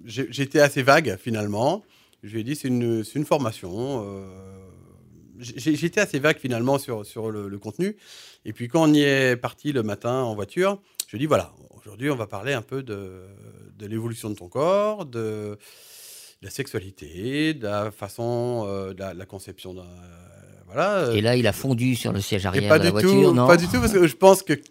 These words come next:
Speaker 1: bon, il avait senti le truc venir un petit peu. Et puis, euh, le fait qu'on y aille, euh, le papa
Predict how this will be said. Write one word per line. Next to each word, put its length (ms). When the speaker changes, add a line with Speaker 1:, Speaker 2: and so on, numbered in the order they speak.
Speaker 1:
bon, 200
il 160
avait 180
senti 280
le 60
truc 200
venir 300
un 80
petit 160
peu. 260
Et 180
puis, 380
euh, 1300
le 180
fait 280
qu'on 220
y 140
aille, 360
euh, 500
le 120
papa 540